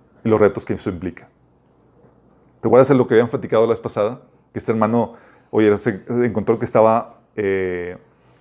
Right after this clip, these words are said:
eh, embarazado de, ese, de cuatrillizos. Y el pánico lo invadió,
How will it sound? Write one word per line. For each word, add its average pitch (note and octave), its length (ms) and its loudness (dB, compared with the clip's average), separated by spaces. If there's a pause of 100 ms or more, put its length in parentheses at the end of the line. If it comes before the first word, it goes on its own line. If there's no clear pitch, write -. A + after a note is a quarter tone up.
(160)
eh, G2 380 -2
embarazado G#2+ 480 2
de, A#2 60 4
ese, F2 160 -4 (120)
de G2 200 -4
cuatrillizos. G2+ 760 -6 (760)
Y A#2 120 4
el A2 120 6
pánico B2+ 500 0
lo B2+ 60 -8
invadió, A2 420 -6